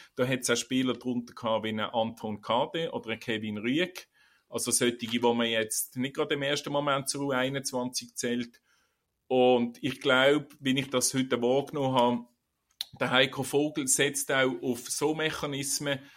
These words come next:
dass man denen, der, die U einundzwanzig hat vier null gewonnen, dass man denen mit so Einsätzen in anderer Mannschaft oder im Testspiel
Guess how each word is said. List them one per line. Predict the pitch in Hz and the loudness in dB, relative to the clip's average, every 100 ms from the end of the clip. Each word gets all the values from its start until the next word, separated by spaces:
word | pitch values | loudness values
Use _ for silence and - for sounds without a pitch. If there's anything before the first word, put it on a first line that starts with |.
| _ | _
dass | - 127 | -2 0
man | 127 127 | 0 0
denen, | 127 135 151 151 | 0 0 0 -2
der, | 120 143 | -4 -8
die | 147 | -2
U | 120 | 2
einundzwanzig | 117 123 131 117 113 - | 4 2 -2 -4 -4 -8
hat | 110 | -8
vier | - 143 156 | -6 -6 -4
null | 147 143 | -4 -4
gewonnen, | 131 131 131 123 - - _ - | -2 -2 -2 -2 -8 -20 _ -2
dass | 127 127 | 0 0
man | 120 | 0
denen | 127 135 135 131 131 | 0 0 0 -4 -2
mit | 123 120 - | -2 -2 0
so | - 135 139 143 - - - | 0 2 0 -2 -6 -14 -10
Einsätzen | 143 151 151 143 143 - - | -4 0 0 0 -2 -6 -2
in | 123 | -2
anderer | 127 127 117 | 0 -2 -2
Mannschaft | 117 139 143 131 - | -2 -2 -4 -6 -6
oder | 120 - | -10 -10
im | 107 | -12
Testspiel | - 120 - - 131 127 127 | -8 -8 -8 -8 -4 -2 -4